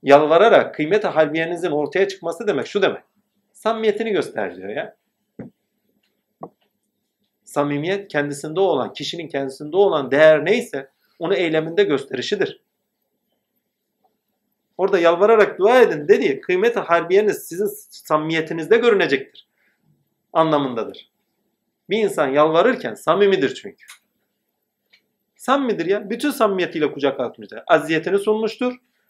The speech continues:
Avucunu açmak demek, aziyetini sunmak demektir. Hani gökler Allah göklerde filan,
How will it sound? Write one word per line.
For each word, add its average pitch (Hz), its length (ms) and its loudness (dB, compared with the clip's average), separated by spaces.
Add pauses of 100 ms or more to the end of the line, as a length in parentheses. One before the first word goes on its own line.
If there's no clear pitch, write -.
(120)
Avucunu 165 320 2
açmak 233 320 -2
demek, 170 200 0
aziyetini 156 420 -2
sunmak 165 400 0
demektir. 147 260 -2
Hani 160 140 -2
gökler 175 300 0
Allah 160 320 2
göklerde 156 440 -2
filan, 151 320 0